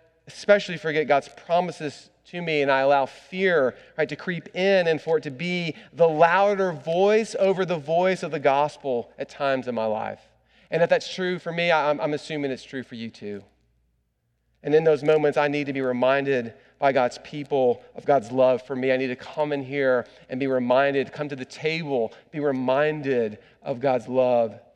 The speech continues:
for me and his people, of where rest is truly found, and that is Jesus.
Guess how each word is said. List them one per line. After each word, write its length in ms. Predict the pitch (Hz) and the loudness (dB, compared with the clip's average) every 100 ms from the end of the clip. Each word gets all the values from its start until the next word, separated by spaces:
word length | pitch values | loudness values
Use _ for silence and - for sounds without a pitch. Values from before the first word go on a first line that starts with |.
| _ | _
for 320 | 135 120 113 | -6 -4 -4
me 220 | 113 117 110 | -4 -8 -8
and 80 | |
his 140 | 110 - | -10 -14
people, 600 | - - 113 113 104 101 _ _ _ _ _ _ _ _ _ _ _ - | -20 -20 -16 -12 -12 -14 _ _ _ _ _ _ _ _ _ _ _ -12
of 100 | 113 | -6
where 140 | 120 | -2
rest 320 | 117 120 117 | 2 2 0
is 100 | 120 | -8
truly 300 | - 123 113 | -14 -12 -12
found, 340 | 107 117 113 110 | -8 -4 -4 -6
and 80 | 107 | -8
that 60 | |
is 160 | 110 101 | -10 -12
Jesus. 560 | - 107 98 107 - | -14 -14 -12 -14 -14